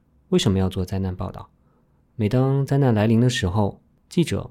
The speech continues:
为什么要去到前线？有的人可能甚至会认为说，记者去到前线，这不是添乱吗？你又不是什么救灾人员，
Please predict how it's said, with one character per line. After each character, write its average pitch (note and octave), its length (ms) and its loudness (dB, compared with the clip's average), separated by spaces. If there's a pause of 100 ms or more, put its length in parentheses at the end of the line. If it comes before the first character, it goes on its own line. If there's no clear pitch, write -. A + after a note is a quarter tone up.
为 D#3 120 -2
什 C3+ 140 -2
么 G2 80 0
要 F#2+ 100 2
去 F#2+ 140 -6
到 F#2 100 0
前 F2+ 220 -8
线？ G2 260 -6 (720)
有 G#2+ 140 -2
的 D#3+ 100 4
人 F#3 140 4
可 B2 120 0
能 G#2 140 2
甚 C3 160 0
至 A#2 80 2
会 A#2 140 0
认 A#2 180 2
为 F#2 140 0
说， G#2 400 -4 (340)
记 C#3+ 140 -2
者 A2+ 100 2
去 F#2 140 -4
到 A2 120 2
前 F#2+ 240 -4
线， A2 300 -4 (140)
这 A2+ 100 -4
不 A2 80 -4
是 A2 80 -2
添 C3+ 240 0
乱 D#3 180 4
吗？ B2 260 2 (520)
你 A#2+ 120 -2
又 A2+ 120 6
不 A2 140 2
是 A#2+ 160 0
什 G#2 100 0
么 G2+ 320 0
救 C#3 160 2
灾 D3 160 2
人 A#2 160 6
员， G2 340 2